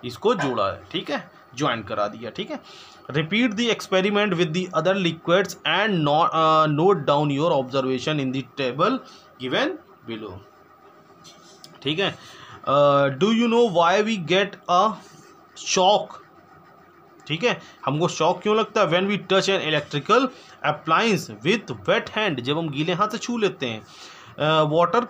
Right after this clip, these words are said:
conducts electricity, वाटर क्या करता है? इलेक्ट्रिसिटी को कंडक्ट करता है। Depending upon the presence or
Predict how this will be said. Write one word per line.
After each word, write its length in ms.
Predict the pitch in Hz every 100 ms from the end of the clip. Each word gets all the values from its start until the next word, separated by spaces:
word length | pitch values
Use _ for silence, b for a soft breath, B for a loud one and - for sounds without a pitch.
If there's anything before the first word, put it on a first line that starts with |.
| 202
conducts 460 | 180 214 - - 160
electricity, 840 | 165 165 196 202 170 220 208 143
वाटर 240 | 127 135 170
क्या 160 | 170
करता 320 | 170 170 170
है? 220 | 175 208 -
इलेक्ट्रिसिटी 680 | 135 135 - 151 156 135
को 140 | 131 196
कंडक्ट 400 | 185 139 165 170
करता 360 | 175 175 190
है। 220 | 185 240 254 B B 151
Depending 440 | 175 220 240 247
upon 340 | 220 190 190 185
the 220 | 220 254 B B -
presence 320 | 147 175 233 - -
or 200 | 147 220